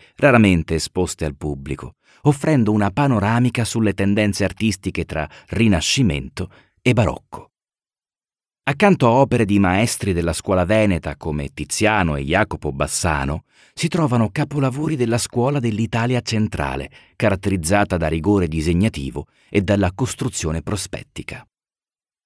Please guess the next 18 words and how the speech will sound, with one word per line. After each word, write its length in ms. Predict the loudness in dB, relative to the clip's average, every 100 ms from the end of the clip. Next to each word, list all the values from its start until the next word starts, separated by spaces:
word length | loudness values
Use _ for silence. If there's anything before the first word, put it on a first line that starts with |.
| _ _ _ _ -4
La 100 | -2
collezione 520 | 4 6 6 6 4 4
Borghese 540 | 2 2 2 2 0 _ 0
è 100 | 6
un 120 | 8
esempio 500 | 8 6 4 4 0
significativo 1040 | 0 2 4 6 4 2 -2 0 0 4 4
e 60 |
virtuoso 640 | 2 -2 -4 0 4 4 4
di 120 | 0
collezionismo, 1000 | 0 2 2 0 -2 0 -2 -4 -8 -8 _ _ _
fenomeno 500 | 0 4 6 6 6
antico 440 | 4 2 -2 0 -2
che 160 | -2
dal 160 | 0 2
Rinascimento 680 | 2 0 0 2 2 2 2
in 120 | 2
poi 340 | 2 2 0